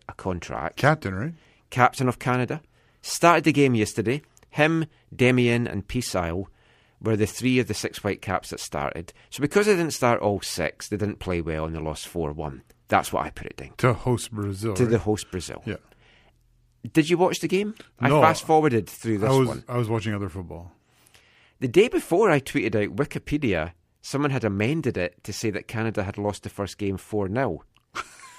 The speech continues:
Speaker 1: And when it was four nil late on, I'm thinking, "Is this guy a time traveller?
Speaker 2: <laughs>
Speaker 1: Is it fixed or what?"
Speaker 2: Is it Marty McFly or Biff?
Speaker 1: It, it was scary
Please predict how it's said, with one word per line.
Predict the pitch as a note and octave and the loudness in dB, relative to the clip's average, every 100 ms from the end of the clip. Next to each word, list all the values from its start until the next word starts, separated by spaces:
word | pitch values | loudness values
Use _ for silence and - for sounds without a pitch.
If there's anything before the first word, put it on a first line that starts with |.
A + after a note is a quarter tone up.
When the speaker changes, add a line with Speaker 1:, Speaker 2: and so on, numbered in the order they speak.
| - | 0
Speaker 1:
And | B2 | 4
when | C#3+ | 6
it | D3+ | 4
was | D3 - | 2 -2
four | - A3 C#4 | 0 4 4
nil | D4+ G3+ E3+ | 6 8 8
late | C#3+ C3+ | 8 8
on, | - F3 C3+ A2+ A#2 | 8 8 8 8 6
I'm | C3 D#3 | 2 2
thinking, | - C#3+ C3+ C#3 B2 | 2 0 0 -2 -2
"Is | F#2+ | -2
this | D3+ - | -2 -2
guy | F3 | -2
a | C#3 | -2
time | - C3 E3+ | 2 2 2
traveller? | - A2+ G2 - G#2 G#2+ - _ | 2 4 4 4 0 0 -4 _
Speaker 2:
<laughs> | _ - | _ -6
Speaker 1:
Is | A2+ A2 | -4 -2
it | A2+ | -4
fixed | - - F#3 - - - | -4 2 2 2 -6 -4
or | A2+ | -4
what?" | G#2+ D#3+ D3+ F#2+ - - _ _ _ _ _ - | 2 6 8 6 0 -12 _ _ _ _ _ -4
Speaker 2:
Is | G#2+ | 2
it | |
Marty | A2 A#2+ | 4 6
McFly | B2 - A#2+ D3+ | 4 2 -2 -2
or | A#2+ | -2
Biff? | G#2+ E3 - - G2 - | -4 -6 -10 -18 -8 -2
Speaker 1:
It, | A2+ G#2 - - | 0 0 -4 -4
it | B2 A#2 F2 | 0 2 0
was | F#2 G2 D#2 D2 - - - | -2 -4 -6 -12 -14 -18 -16
scary | - - E2 A#2 - | -10 -4 -4 -4 -8